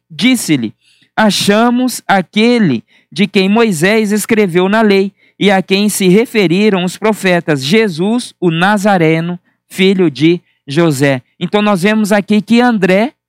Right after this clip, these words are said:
pegou e levou o seu irmão Pedro, né, até o nosso Senhor Jesus Cristo. E Filipe levou a Natanael até o Senhor Jesus. Então nós vemos que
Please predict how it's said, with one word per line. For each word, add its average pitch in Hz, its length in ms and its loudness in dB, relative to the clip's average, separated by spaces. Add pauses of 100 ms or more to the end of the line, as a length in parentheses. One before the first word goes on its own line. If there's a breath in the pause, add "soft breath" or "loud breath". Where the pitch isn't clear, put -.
(580)
pegou 190 340 2
e 214 60 2
levou 208 560 0
o 202 100 -2
seu 226 240 -2
irmão 214 400 0 (260)
Pedro, 185 480 -2 (220)
né, 180 240 -2 (260)
até 170 520 0
o 196 120 -2
nosso 185 320 0
Senhor 175 300 -2
Jesus 175 400 -2
Cristo. 147 400 -2 (260)
E 269 140 2
Filipe 233 520 0
levou 202 520 0
a 208 240 0
Natanael 196 920 0 (160)
até 165 540 -2
o 151 100 -6
Senhor 151 320 -4
Jesus. 143 440 -2 (240 soft breath)
Então 185 240 -2
nós 185 260 0
vemos 175 480 0
que 175 240 -2